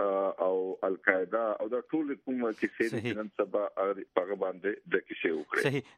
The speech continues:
Speaker 2: د دې ترڅنګ تاسو د القاعدې ذکر وکړو، ورسره د داعش. نو په دغه عقله باندې هم که د صدر باراک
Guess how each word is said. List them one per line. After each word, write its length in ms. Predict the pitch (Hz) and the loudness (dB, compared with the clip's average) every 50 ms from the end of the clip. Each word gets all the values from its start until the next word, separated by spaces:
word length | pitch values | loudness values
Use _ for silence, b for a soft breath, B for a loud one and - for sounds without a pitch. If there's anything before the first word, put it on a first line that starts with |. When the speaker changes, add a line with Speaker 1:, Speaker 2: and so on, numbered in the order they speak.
| _ | _
Speaker 2:
د 20 | 143 139 | -2 -2
دې 80 | 165 185 - 185 | 0 2 0 0
ترڅنګ 220 | 156 - 185 175 139 180 | 2 2 0 2 4 4
تاسو 200 | 165 147 160 147 | 4 4 4 2
د 20 | 147 139 | 2 2
القاعدې 320 | 123 - 127 127 127 139 131 131 | 4 2 0 2 2 0 -2 -2
ذکر 180 | 135 - 131 123 | 0 2 2 2
وکړو، 420 | 127 113 - - 117 113 110 107 | 2 0 2 4 4 4 6 4
ورسره 320 | 110 107 - 127 120 127 123 113 | 2 2 0 2 4 4 4 4
د 80 | 113 92 107 110 | 0 0 0 2
داعش. 320 | 113 123 139 135 - - - 113 | 4 4 4 4 2 0 -2 -4
نو 60 | 113 107 - 127 | -4 0 0 2
په 100 | 120 160 | 2 2
دغه 220 | 170 156 165 156 143 | 4 6 6 6 6
عقله 200 | - - 127 120 110 | 4 2 0 2 2
باندې 200 | 120 120 117 123 120 120 | 2 2 2 0 0 0
هم 260 | 143 147 147 135 113 - | -2 -2 -2 -4 -6 -4
که 180 | 120 117 113 104 113 | -2 -2 -2 -2 -2
د 120 | 110 110 104 - 135 | -4 -4 -6 -6 -4
صدر 200 | 120 127 120 104 110 | -2 -2 0 0 0
باراک 240 | 107 107 107 104 | 0 0 0 -2